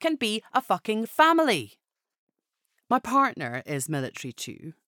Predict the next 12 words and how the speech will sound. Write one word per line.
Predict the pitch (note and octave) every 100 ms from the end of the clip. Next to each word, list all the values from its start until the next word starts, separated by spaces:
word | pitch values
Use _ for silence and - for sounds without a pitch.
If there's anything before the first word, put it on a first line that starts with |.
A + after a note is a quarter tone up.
| _ -
We | G3+
were | G3
honest | F3+ G3+ G3 -
from | C#3
the | C3
start. | C3 - - - - - _ _ _ _
Mutual | G3 A3+ - F#3+
respect, | D#3+ D#3 C#3+ _ - _ _ _ -
mutual | G#3+ - - D#3+
expectation, | A2+ - - - C#3+ - C3+ C3 - _ _ _
perfect | - D3 - - -
harmony. | B2+ A2+ G#2 G2+